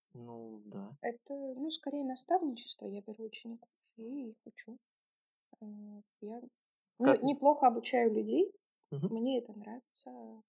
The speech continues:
Speaker 2: поэтому
Speaker 1: Конкуренции не боишься?
Speaker 2: Да нет, ну, ты знаешь, э, конкуренция, мне кажется, она всегда,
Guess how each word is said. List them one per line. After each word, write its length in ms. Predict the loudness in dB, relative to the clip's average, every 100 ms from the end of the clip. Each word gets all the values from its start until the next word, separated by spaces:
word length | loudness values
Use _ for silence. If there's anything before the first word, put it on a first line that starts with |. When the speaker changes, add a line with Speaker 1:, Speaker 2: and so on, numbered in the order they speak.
| -8
Speaker 2:
поэтому 60 | -4 2
Speaker 1:
Конкуренции 480 | 6 8 6 4 -4
не 100 | -4
боишься? 320 | -12 -14 _ _ _ _ _ _ _ _ _ _ _ -2
Speaker 2:
Да 140 | 0
нет, 240 | 0 -2 -8 _ -12
ну, 200 | -10 -8
ты 100 | -10
знаешь, 400 | -12 -12 -12 -12 -12
э, 280 | -12 -12 -10
конкуренция, 560 | -8 -4 -2 -2 -6 -8
мне 120 | -10
кажется, 360 | -10 -12 -10 -10
она 220 | -10 -6
всегда, 560 | -8 -8 -4 -2 -2